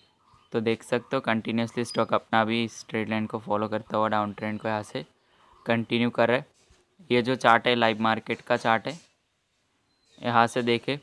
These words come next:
तो इस ट्रेंड लाइन पे मल्टीपल टाइम सपोर्ट भी फॉलो करता हुआ स्टॉक देखने को मिल रहा है।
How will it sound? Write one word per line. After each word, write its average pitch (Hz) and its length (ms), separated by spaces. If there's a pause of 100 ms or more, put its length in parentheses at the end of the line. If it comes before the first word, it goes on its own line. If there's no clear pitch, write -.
(1700)
तो 120 80
इस - 280
ट्रेंड 120 200
लाइन 117 200
पे 120 120
मल्टीपल 113 560
टाइम 113 220
सपोर्ट 113 420
भी 113 140
फॉलो 110 280
करता 110 300
हुआ 110 80
स्टॉक 107 380
देखने 107 340
को 110 140
मिल 107 180
रहा 110 100
है। 147 80